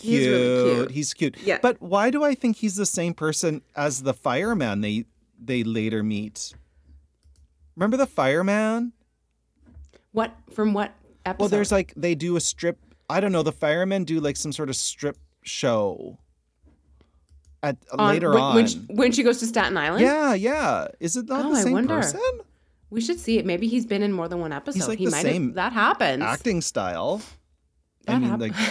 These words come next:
Speaker 1: <laughs>
Speaker 2: no acting.
Speaker 1: Let me see.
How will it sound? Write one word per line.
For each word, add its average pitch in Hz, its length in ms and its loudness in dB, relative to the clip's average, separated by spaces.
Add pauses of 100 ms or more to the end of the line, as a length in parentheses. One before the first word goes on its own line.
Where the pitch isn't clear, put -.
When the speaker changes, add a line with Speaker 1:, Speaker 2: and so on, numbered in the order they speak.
(160)
Speaker 1:
<laughs> 104 100 -10
Speaker 2:
no 107 360 0
acting. 98 640 -6 (360)
Speaker 1:
Let 427 120 2 (2000)
me 180 100 -16
see. 147 320 -20